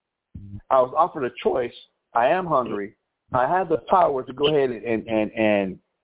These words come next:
affect change. Let me go ahead and turn this bread, this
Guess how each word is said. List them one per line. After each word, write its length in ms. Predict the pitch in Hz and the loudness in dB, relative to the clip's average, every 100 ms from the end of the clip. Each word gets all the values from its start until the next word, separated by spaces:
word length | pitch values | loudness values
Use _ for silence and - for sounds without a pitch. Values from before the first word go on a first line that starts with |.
| _ - | _ 0
affect 420 | 123 - 156 - | 0 -2 -10 -2
change. 440 | - 165 117 101 - - _ _ _ 117 | 2 4 2 -4 -10 -20 _ _ _ 0
Let 100 | 156 | 4
me 80 | |
go 60 | 160 | 4
ahead 140 | 160 | 2
and 60 | - | 2
turn 220 | 151 127 | 2 2
this 120 | 123 104 | -2 0
bread, 480 | 135 139 120 110 - _ _ _ - | 2 4 2 0 -8 _ _ _ 0
this 140 | 120 | 2